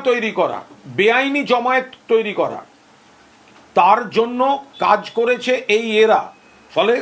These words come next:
সেকশন ওয়ান ফর্টি ওয়ান, ওয়ান ফিফটি থ্রি, ওয়ান ফিফটি এইট আইপিসি এবং তার সঙ্গে সেকশন ওয়ান নাইনটি ফাইভ এ, দুশো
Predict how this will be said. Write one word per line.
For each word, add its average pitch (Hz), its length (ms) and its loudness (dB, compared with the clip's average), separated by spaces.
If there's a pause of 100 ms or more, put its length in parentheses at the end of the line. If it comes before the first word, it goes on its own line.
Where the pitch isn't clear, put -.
(100)
সেকশন 226 360 -2 (100)
ওয়ান 196 160 0 (100)
ফর্টি 226 300 -4
ওয়ান, 240 160 -2 (120)
ওয়ান 202 240 0
ফিফটি 220 360 -6
থ্রি, 233 100 -6 (100)
ওয়ান 208 220 0
ফিফটি 214 280 -8 (100)
এইট 202 160 -4 (260)
আইপিসি 196 460 -4 (680)
এবং 254 120 0 (140)
তার 226 160 2 (140)
সঙ্গে 247 320 2 (880)
সেকশন 254 400 0 (600)
ওয়ান 214 220 2 (180)
নাইনটি 226 360 -2 (100)
ফাইভ 247 200 2 (420)
এ, - 20 6 (1300)
দুশো 226 320 0